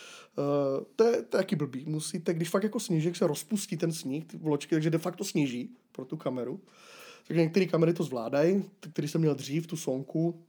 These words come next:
to byla u-, jako utěsněná mnohem víc, než teď mám Blackmagic, který je otevřený,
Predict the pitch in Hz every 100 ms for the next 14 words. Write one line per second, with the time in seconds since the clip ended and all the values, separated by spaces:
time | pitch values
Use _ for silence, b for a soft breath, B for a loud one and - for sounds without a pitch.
0 | - 139 135 - 87 - - - 135 -
1 | 123 117 135 - 147 139 139 135 139 139
2 | 147 - 127 139 117 110 127 147 175 180
3 | - B B B B B B B B -
4 | - 156 147 139 151 147 165